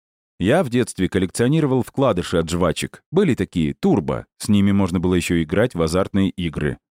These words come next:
Почти по-настоящему. Мы еще болтали о пустяках, которые исчезают из памяти почти сразу после того, как были произнесены,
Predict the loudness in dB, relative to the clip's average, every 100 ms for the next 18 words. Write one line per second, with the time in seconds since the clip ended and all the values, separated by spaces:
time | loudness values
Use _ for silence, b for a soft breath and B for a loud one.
0 | -4 -2 -2 -4 -4 0 -2 0 0 0
1 | -2 -2 -2 -2 -4 _ _ _ _ _
2 | 0 2 2 0 0 0 2 0 0 -4
3 | -4 0 0 0 -2 0 0 0 0 0
4 | -2 -6 -2 0 0 -2 -4 -4 -2 -4
5 | 0 0 0 -2 -4 -4 -2 0 0 -2
6 | -4 -2 -2 -2 -2 -2 -2 -4 -2 0
7 | 0